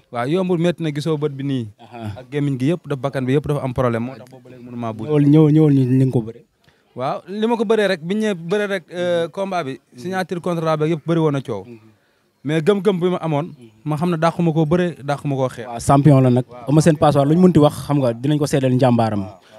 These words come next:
Speaker 2: Champion la, mën na bëre, da doon mbapat, xam nga, day def lépp quoi.
Speaker 1: Non, jàmbaar la, mais da doon bëre ak jàmbaar.
Speaker 2: Mhm.
Speaker 1: Jàmbaar la, doon bëre ak jàmbaar yoo xam ni,
Speaker 2: Mhm.
Speaker 1: bu ñu la yónnee jom, nga tegg ma, doo am.
Speaker 2: Mhm.
Speaker 1: Waaw, bu ñu la yónnee ko am jom, nga tegg ma, doo am.
Speaker 2: Mhm.
Speaker 1: Bi ñu egsee rek,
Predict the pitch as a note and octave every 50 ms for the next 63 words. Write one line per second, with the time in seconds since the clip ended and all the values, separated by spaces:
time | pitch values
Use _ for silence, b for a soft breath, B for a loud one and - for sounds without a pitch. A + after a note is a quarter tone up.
0 | B B B B _ _ - - B2+ A#2+ A#2+ B2+ C3+ B2+ C3 C3+ C#3+ D3+ - -
1 | A2 A#2 B2 B2+ B2 A#2 A2+ B2+ B2+ C#3 C3+ - _ _ G#2+ A2 A#2+ B2 B2 B2
2 | B2 B2+ A#2+ C3+ - _ _ B2 C3 B2+ A#2 A2 B2 C3 B2+ D#3+ - C3+ E3 -
3 | F3 E3 D#3+ B2+ G#2+ F#2+ F#2+ _ _ D#3 D3 C3+ _ _ C#3+ D#3 G#3 G#3+ A3 G#3+
4 | G#3 G3 G3+ F#3+ F#3+ F#3+ F3 F3 F3+ F#3+ F#3 E3 F3 E3+ D#3 C3+ C#3 C3 A#2+ A2
5 | F#2 - A#2+ A2+ A2+ A2 _ _ _ _ _ A#2+ A#2+ A#2+ B2 C#3+ C#3+ D#3 D3+ D3+
6 | C#3+ C#3 C#3 D3 D3 C#3+ C#3 C#3+ C#3 C3+ B2+ C3 C3+ C3 B2+ B2 A#2+ A#2 C3 C3
7 | B2 C#3 C3 B2+ A#2+ B2+ C#3+ - _ _ A#2+ A#2 G#2+ A#2 C#3 D#3+ E3+ E3+ F3 E3+
8 | E3 D#3 D3+ C#3+ C3+ C#3+ B2+ B2 B2 C3 - D3+ C#3 C3 C3 A#2 A2+ A2+ A#2+ G#2
9 | A2 G#2 F#2+ F#2 _ A#2+ A#2 A2+ A2 A2 G#2+ _ _ - G2+ F#2+ F#2 F2 E2 E2
10 | G2+ A#2 C3 C3+ D3 D3+ C#3+ C#3+ C3+ B2 A2 B2+ B2+ A#2 A#2 A2 G#2+ G#2+ A2 -
11 | A#2+ A#2 A2+ A2 G#2+ G#2+ A2 G2+ G2 F#2 A#2+ A#2+ A2+ A2+ A2 - _ _ _ _
12 | _ _ _ _ C#3+ F3 G#3 G#3+ - F#3+ F#3+ - G3+ F#3 E3+ D#3+ E3+